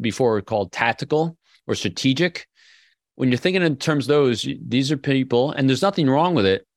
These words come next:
You're thinking transactional relationships. Transactional relationships are, I meet you, I meet you in a store, I meet you, I got a product and a s-, and a service to sell that's here, it's, it's tangible, it's quick, it, and we have a quick exchange. And the level of feeling safe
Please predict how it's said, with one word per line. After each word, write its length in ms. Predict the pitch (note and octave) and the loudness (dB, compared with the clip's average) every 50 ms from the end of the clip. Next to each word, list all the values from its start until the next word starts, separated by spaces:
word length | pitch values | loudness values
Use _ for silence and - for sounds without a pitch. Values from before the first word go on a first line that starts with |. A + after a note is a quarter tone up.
| _ _ - | _ _ 0
You're 180 | C#3+ C3 C3 | 2 2 2
thinking 420 | B2+ - - E3 D#3 D#3 D3+ C#3+ C#3+ | 2 0 -2 -2 0 0 0 0 0
transactional 800 | - - D3 C3+ B2+ A#2 C#3 B2+ B2 - - - B2+ A#2 G#2 G2+ | 0 0 0 0 2 2 2 2 2 0 -4 -4 -2 -2 0 0
relationships. 840 | G#2 G2 G2 G2+ F#2+ - F#2 D#2+ - - D#2+ - - - - - - _ _ _ _ _ _ _ _ _ _ - | 2 2 2 0 0 -2 -6 -8 -6 -8 -8 -10 -10 -12 -12 -14 -16 _ _ _ _ _ _ _ _ _ _ -4
Transactional 560 | - D#3 D3+ C3+ C#3 C#3+ E3 - - G3 F#3 | 0 0 2 4 4 2 2 2 0 0 2
relationships 600 | E3 C#3+ C#3 C3+ - C#3+ C3 - D3 C#3 - - | 4 4 2 2 0 -4 -2 0 -2 -2 -2 0
are, 320 | - B2 A#2+ A#2 A#2 A2+ A2+ | 0 2 4 4 4 4 4
I 100 | G#2 G#2 | 2 2
meet 260 | A2 C#3+ D#3 - - | 2 2 2 0 0
you, 220 | E3+ E3 D#3+ D#3 | 0 2 2 2
I 80 | - G#2 | 2 2
meet 220 | G#2+ C3+ C3+ - | 2 0 0 0
you 40 | E3+ | 0
in 60 | E3+ | -2
a 60 | D#3+ D3 | -2 -2
store, 480 | - - - D3 C#3+ C#3 C3+ C3+ C#3 | -2 -2 0 2 2 4 4 2 2
I 100 | A#2 A2 | 2 0
meet 220 | G#2 A#2 B2 - - | 0 0 0 0 2
you, 80 | C#3 | 2
I 80 | B2 A#2 | 2 2
got 160 | G2+ A#2 G2+ | 2 0 0
a 40 | F#2+ | 0
product 380 | - - D3 D3 D3 D3 C#3+ | -2 0 0 0 0 0 0
and 100 | D3+ B2+ | -2 -2
a 40 | A2+ | -2
s-, 120 | G#2 - - | -2 -6 -10
and 280 | - - - - - | -12 -14 -14 -8 -6
a 100 | B2+ G#2 | -4 -4
service 260 | F#2+ - D3 C#3 A#2 A2 | -2 0 0 0 0 -2
to 40 | F#2+ | -2
sell 320 | - - D#3 D#3+ D#3+ D#3+ | 0 2 2 4 4 4
that's 220 | D3 G#2 F#2+ - - | 2 2 0 0 2
here, 180 | F3 F3+ E3+ | 2 2 2
it's, 140 | D#3 C#3 - - | 2 0 -4 -6
it's 260 | - - D#3+ - - - | -6 -4 -4 -4 -2 -2
tangible, 320 | D#3+ E3 E3 D#3 D3+ D#3 | -2 0 0 0 0 -2
it's 100 | C3 - | -2 -2
quick, 240 | - - F3 - - D3 | -2 -2 -2 -2 -2 -4
it, 160 | B2+ B2+ D3+ | -4 -2 0
and 100 | C#3+ B2+ | 0 2
we 80 | B2+ | 2
have 140 | B2 B2 A#2 | 2 2 0
a 40 | G#2+ | 0
quick 200 | - A#2 G#2+ - | -2 -2 -2 -2
exchange. 580 | F#2+ E2+ - - A2 F2+ - - - - - _ _ _ _ _ _ _ _ _ - | -4 -6 -4 -2 -2 -2 -2 -6 -12 -16 -18 _ _ _ _ _ _ _ _ _ -2
And 380 | A#2+ A#2 A#2 A2+ A2 G#2+ G#2+ G#2 - | 0 2 2 2 2 0 -2 -4 -2
the 100 | - A2 | -2 0
level 400 | G#2 A#2 C#3 D3 D3 D#3 D3+ C#3+ | 2 2 2 2 2 2 2 4
of 300 | C3+ B2 A#2+ A2 G2+ - - | 4 4 2 2 -2 -6 -4
feeling 300 | - C#3 C3+ C3 B2 A#2 | 0 0 2 2 2 0
safe 540 | G#2+ - - - B2+ C#3 E3 G3 F#3+ - | -2 -2 0 2 2 2 2 0 -2 -6